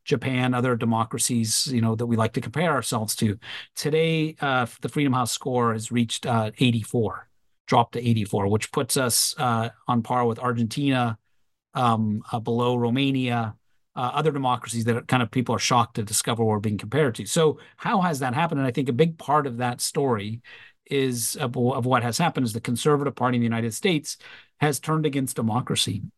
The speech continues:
uh, in a way that is really unusual. Old parties tend not to turn, who've par-, participated peacefully in elections for a long time, have tended not to turn away from democracy. We, in fact, writing the book,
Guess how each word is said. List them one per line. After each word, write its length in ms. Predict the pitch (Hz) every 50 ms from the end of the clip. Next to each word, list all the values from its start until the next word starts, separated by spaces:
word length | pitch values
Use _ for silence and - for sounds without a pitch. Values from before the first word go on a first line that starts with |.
| _ -
uh, 240 | - 127 117 110 110 -
in 100 | 123 120
a 60 | 117
way 280 | 110 120 120 123 123
that 120 | 117 117 110
is 160 | 104 101 107
really 200 | 139 170 175 165
unusual. 580 | 147 131 127 127 147 147 139 120 113 - - -
Old 260 | - 139 139 147 143 -
parties 280 | - 131 135 127 117
tend 220 | - - 117 117 117
not 180 | 113 113 -
to 80 | - 120
turn, 280 | - - - 135 127 - - - -
who've 180 | - 123 - -
par-, 140 | - 127 - - - - -
participated 600 | - 139 - 160 - - - 139 143 139 131 120
peacefully 360 | - - 151 143 - - 139
in 60 | 127 120
elections 580 | 113 120 120 120 - - 113 120 120 - - _ - - - - - - - _ _ -
for 100 | - 131
a 40 | 123
long 200 | 120 120 120 113
time, 200 | 113 127 120 113
have 120 | 110 117 -
tended 260 | - 151 160 156 135
not 220 | 127 131 151 - -
to 60 | 135
turn 140 | - 120 120
away 180 | 120 117 117
from 140 | 110 113 107
democracy. 400 | 107 110 110 110 117 - - 143
We, 100 | 143 147
in 80 | 135 120
fact, 240 | - 143 127 120
writing 220 | 143 135 143 143 139
the 60 | 131
book, 280 | 113 120 135 120 -